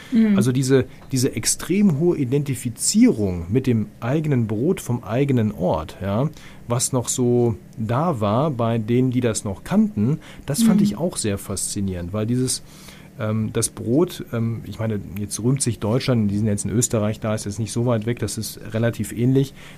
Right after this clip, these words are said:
Speaker 2: rühmen sich ja mit tausenden von Brotsorten, die ich persönlich in Frage stelle, aber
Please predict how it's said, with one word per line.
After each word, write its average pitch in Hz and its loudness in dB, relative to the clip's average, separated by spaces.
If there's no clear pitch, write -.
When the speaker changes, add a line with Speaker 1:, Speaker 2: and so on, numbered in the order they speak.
Speaker 2:
rühmen 135 4
sich 131 -2
ja 123 4
mit 117 0
tausenden 117 4
von 107 -2
Brotsorten, 113 2
die 90 -6
ich - -10
persönlich 98 -2
in 92 -4
Frage 101 0
stelle, 131 2
aber 143 2